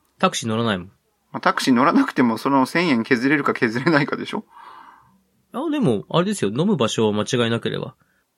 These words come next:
Speaker 2: 外？ベンチ？
Speaker 1: うん。あの、この間、
Speaker 2: <laughs> ベンチ？
Speaker 1: この間行ったところはですね。
Speaker 2: <laughs> 外のベンチ？
Speaker 1: あのー、ナポリタンが、
Speaker 2: はいはい。
Speaker 1: えー、大皿に九十九円。
Speaker 2: はい？
Speaker 1: 大皿にナポリタンが九十九円、ドーンと出てきまして。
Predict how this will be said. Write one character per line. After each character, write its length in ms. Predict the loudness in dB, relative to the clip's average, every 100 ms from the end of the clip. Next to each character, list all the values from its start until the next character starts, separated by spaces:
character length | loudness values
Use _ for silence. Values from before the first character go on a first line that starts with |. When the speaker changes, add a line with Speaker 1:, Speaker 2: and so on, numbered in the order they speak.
| _ _ _
Speaker 2:
外？ 440 | 0 0 0 -4 _ _ _ _ _ _ _ _
ベ 120 | 4
ン 120 | 4
チ？ 120 | 2 0
Speaker 1:
う 40 |
ん。 20 |
あ 40 | 0
の、 80 |
こ 100 | 2
の 100 | 2
間、 200 | 4 2 4 4
Speaker 2:
<laughs> 40 |
ベ 60 | 4
ン 20 |
チ？ 160 | 8 8
Speaker 1:
こ 40 |
の 80 | 8
間 180 | 8 8
行 140 | 6
っ 40 | 4
た 100 | 4
と 100 | 4
こ 100 | 4
ろ 80 |
は 40 | 4
で 60 | 4
す 140 | 2
ね。 140 | 4 4 2 0 -2
Speaker 2:
<laughs> 320 | 0 2 2
外 240 | 6 6 8
の 120 | 6
ベ 140 | 6
ン 80 | 4
チ？ 120 | 2
Speaker 1:
あ 20 | 2
の 640 | 2 -2 -2 -2 -4 -8
ー、 220 | _ _ _ _ _ 2
ナ 140 | 4
ポ 140 | 6
リ 140 | 4 6
タ 180 | 4 2
ン 100 | 0
が、 360 | 2 2 -2 -6
Speaker 2:
は 240 | -2 0
い 60 | 2
は 140 | 2
い。 20 |
Speaker 1:
え 200 | 0 -2 -4
ー、 40 |
大 400 | 2 6 8 8
皿 280 | 6 6 8
に 300 | 6 4 -2 _ _ _
九 240 | 4 6 6
十 240 | 4 -4
九 300 | -2 0 0
円。 180 | 0 -8 _ _ _ -8
Speaker 2:
は 200 | 2 2
い？ 100 | 0 _ _ _ 4
Speaker 1:
大 260 | 10 10
皿 220 | 10 8 8
に 120 | 6
ナ 140 | 4
ポ 120 | 4
リ 60 | 4
タ 120 | 4
ン 60 | 2
が 100 | 2
九 180 | 4 4
十 140 | 2
九 120 | 0
円、 140 | 2 6
ド 180 | 8
ー 60 | 8
ン 40 |
と 80 | 4
出 80 | 0
て 80 | 0
き 60 |
ま 80 | -2
し 60 | -2
て。 180 | -4